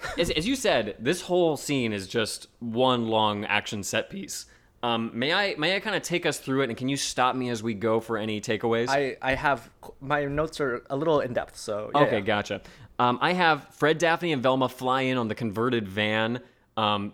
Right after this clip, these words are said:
Speaker 1: they're about to be attacked, um, by Dick Dastardly, but Daphne has a fan, um, you might say,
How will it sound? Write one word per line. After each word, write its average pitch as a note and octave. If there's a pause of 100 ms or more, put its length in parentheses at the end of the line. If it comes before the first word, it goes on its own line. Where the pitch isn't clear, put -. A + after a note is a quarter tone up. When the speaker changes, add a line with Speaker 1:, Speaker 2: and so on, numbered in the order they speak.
Speaker 1:
they're A2+
about B2
to C#3
be A#2+
attacked, B2+ (120)
um, A2 (420)
by A2
Dick G#2
Dastardly, B2
but D3+ (300)
Daphne C#3+
has A#2+ (100)
a A#2
fan, G#2+ (240)
um, G#2
you G#2
might G2+
say, G2